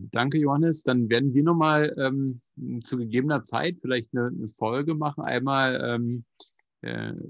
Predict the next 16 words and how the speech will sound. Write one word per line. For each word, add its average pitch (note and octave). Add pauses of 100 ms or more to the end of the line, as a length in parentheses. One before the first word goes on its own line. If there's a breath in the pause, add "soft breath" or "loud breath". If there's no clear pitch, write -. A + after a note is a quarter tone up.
bezüglich A#2+
meines B2+
konkreten D3+
Falles, E3
ähm, C3+ (460 soft breath)
vielleicht G#2+
aber C3
auch B2+
nochmal B2+
dort A2+
in B2+
der B2
Folge C3+
dann, B2 (400)
ja, A#2 (440)
drei, A#2